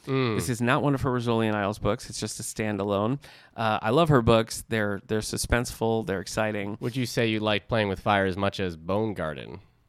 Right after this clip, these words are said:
Speaker 2: Hmm. No,
Speaker 1: No.
Speaker 2: not as
Speaker 1: Okay.
Speaker 2: much. Uh, yeah, I almost read Bone Garden, which is a Rizzoli and Isles book.
Speaker 1: Yeah.
Speaker 2: But,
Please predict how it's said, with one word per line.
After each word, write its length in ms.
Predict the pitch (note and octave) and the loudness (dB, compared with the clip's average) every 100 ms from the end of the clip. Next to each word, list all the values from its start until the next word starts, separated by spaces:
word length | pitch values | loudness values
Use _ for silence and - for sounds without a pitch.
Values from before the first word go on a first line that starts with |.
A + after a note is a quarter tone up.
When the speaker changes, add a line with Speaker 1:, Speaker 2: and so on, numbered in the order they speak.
| - | -4
Speaker 2:
Hmm. 300 | C3 B2+ G2 - - | 0 0 -2 -10 -4
No, 200 | A#2 G#2 | -2 -2
Speaker 1:
No. 80 | - - | -4 -12
Speaker 2:
not 240 | F3+ A2+ G#2+ | -6 -4 -4
as 140 | G2+ | -6
Speaker 1:
Okay. 80 | - | -8
Speaker 2:
much. 240 | D2 B1+ - - - - - | -10 -10 -18 -18 -18 -16 -6
Uh, 200 | G#2+ A2 - | -2 0 2
yeah, 160 | A#2+ | 2
I 80 | G#2+ | 2
almost 300 | A2+ A2+ - | 2 -2 -2
read 180 | G2+ F#2 | -2 0
Bone 180 | F#2+ F#2 | -2 -2
Garden, 340 | F2+ B1+ - | -2 -2 -6
which 260 | A2 A#2 G#2+ | -6 -4 -4
is 160 | G#2+ | -4
a 100 | F2 | -2
Rizzoli 380 | E2+ G#2 G#2+ E2 | -2 -2 -4 -4
and 80 | C#2 | -6
Isles 260 | B1+ B1+ - | -6 -8 -6
book. 160 | - | -4
Speaker 1:
Yeah. 160 | F#2+ D#2+ | -4 -2
Speaker 2:
But, 180 | D#2 | -4